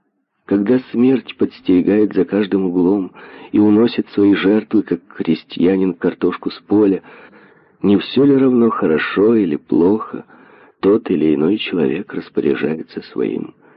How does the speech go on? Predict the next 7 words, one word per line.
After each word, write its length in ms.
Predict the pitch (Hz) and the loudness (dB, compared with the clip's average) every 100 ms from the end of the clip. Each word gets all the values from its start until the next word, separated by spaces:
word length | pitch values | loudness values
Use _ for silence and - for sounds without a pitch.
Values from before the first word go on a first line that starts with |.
| _ _ | _ _
телом? 540 | - 60 53 60 62 - _ _ _ _ _ _ _ _ _ _ - | -4 -2 -2 -10 -16 -20 _ _ _ _ _ _ _ _ _ _ -6
Если 360 | 87 107 - 107 | -2 0 -2 -2
бы 120 | 101 | 0
он 100 | 98 | 0
только 340 | 104 101 - | 0 0 -2
мог 260 | 92 87 - | -6 -6 -4
понять, 560 | 87 80 82 80 - | -2 0 -2 -4 -14